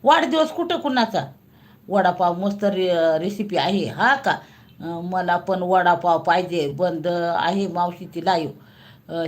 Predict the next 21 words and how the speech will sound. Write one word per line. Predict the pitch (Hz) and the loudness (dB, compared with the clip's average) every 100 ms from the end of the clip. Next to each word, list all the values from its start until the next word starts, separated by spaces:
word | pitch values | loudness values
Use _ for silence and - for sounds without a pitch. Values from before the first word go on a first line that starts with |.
| - | -4
शिल्पा | 180 - 175 | -6 -2 -2
ताई, | 180 170 | 2 2
हाय, | 160 185 160 | 2 2 0
मला | 151 165 156 | -2 -4 -2
पण | 151 165 | -4 -4
वडापाव. | 160 165 139 135 135 123 | -2 0 0 -2 -6 -4
माधुरी | 156 175 175 165 | 0 0 -2 -4
ताई, | 196 185 - - - | -2 -2 -4 -16 -8
आता | - 208 220 | -2 2 2
काय | 220 226 220 | 4 2 2
करू | 208 226 208 208 | 2 2 2 2
तुमच्या | 202 202 | 2 4
वडापावाला? | 190 202 175 180 156 139 131 - _ _ _ _ - - | 4 4 4 4 2 2 -4 -8 _ _ _ _ -20 -10
राम, | 165 185 180 | -2 0 0
राम, | 185 180 175 | 0 0 2
राम. | 196 139 - - _ | 0 0 -4 -18 _
आता | - 202 247 | -2 2 2
तुमच्या | 208 202 190 | 2 0 4
वडापावाला | 196 185 170 170 170 | 4 2 0 0 0
काय | 165 190 | 0 -2
करू | 156 165 | -2 -8